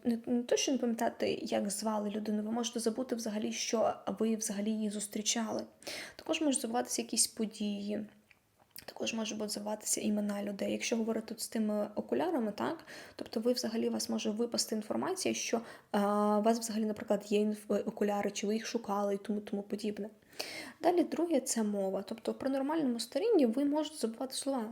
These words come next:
це повністю нормально. Тобто ви можете, там, знаєте, якось, м, е, їх трошки забути, може з часом згадати, або якось, знаєте, так, е, пояснити, чи жестикуляцією, чи якимись такими, знаєте, асоціативними схемами. Інша людина, яка вас слухає, вона зрозуміє, що це логічно,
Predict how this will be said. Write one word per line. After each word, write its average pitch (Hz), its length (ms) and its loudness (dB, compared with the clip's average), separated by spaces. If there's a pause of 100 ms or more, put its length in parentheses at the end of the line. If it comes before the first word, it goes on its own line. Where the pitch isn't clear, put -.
це - 120 -8
повністю 240 400 -2
нормально. 233 400 2
Тобто - 280 -4 (300)
ви 220 60 4
можете, 196 240 0
там, 196 100 0
знаєте, 202 260 -4
якось, 208 260 -4
м, 208 60 -4 (880)
е, 202 280 6
їх 202 280 0
трошки - 340 0
забути, 196 580 2
може 202 180 0
з - 40 -2
часом 233 300 2
згадати, 208 500 0
або 202 140 2
якось, 220 180 0
знаєте, 226 320 -2
так, - 260 -4
е, 202 280 2
пояснити, 226 540 4
чи 202 120 -2
жестикуляцією, 202 840 0
чи - 100 -6
якимись 208 240 0
такими, 208 260 -2
знаєте, 208 300 0
асоціативними 208 800 0
схемами. 294 480 2
Інша 233 320 2
людина, 220 280 2
яка 359 180 2
вас 208 180 -2
слухає, 269 260 4
вона 214 340 2
зрозуміє, 208 400 2
що - 140 2
це 202 60 2
логічно, 220 540 0